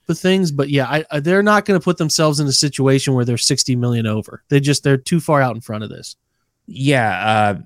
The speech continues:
Speaker 2: I think Andrew Berry has a very calculated plan on how to manage this, and, um, he's gonna, like, Watson is gonna get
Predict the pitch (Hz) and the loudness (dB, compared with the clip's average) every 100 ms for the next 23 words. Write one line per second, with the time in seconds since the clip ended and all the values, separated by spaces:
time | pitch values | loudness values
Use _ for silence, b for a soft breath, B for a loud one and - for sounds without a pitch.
0 | - 123 135 180 131 135 117 104 113 110 | -6 -2 0 0 0 0 0 -2 0 0
1 | 104 92 92 92 95 104 107 101 104 101 | -2 -2 -4 -4 -2 -2 -2 -4 -4 -2
2 | 110 107 95 - - 95 98 104 98 90 | 0 0 -2 -6 -4 -2 0 0 -2 -2
3 | 90 92 90 87 92 95 104 127 - - | -4 -4 -4 -4 -6 -4 -2 -2 -4 -10
4 | - 82 87 85 85 85 80 - - 76 | -10 -8 -6 -4 -4 -4 -8 -12 -10 -6
5 | 82 80 78 73 76 _ _ _ _ - | -4 -4 -4 -6 -10 _ _ _ _ -4
6 | 101 95 90 95 90 - - - _ - | -2 0 0 0 0 -4 -16 -20 _ -2
7 | 139 113 85 - - _ _ _ _ _ | 0 0 -4 -16 -20 _ _ _ _ _
8 | _ _ - 127 135 - 131 127 117 95 | _ _ -4 2 2 0 -4 -2 -2 -6
9 | 92 107 104 98 90 | -6 -4 -4 -4 -6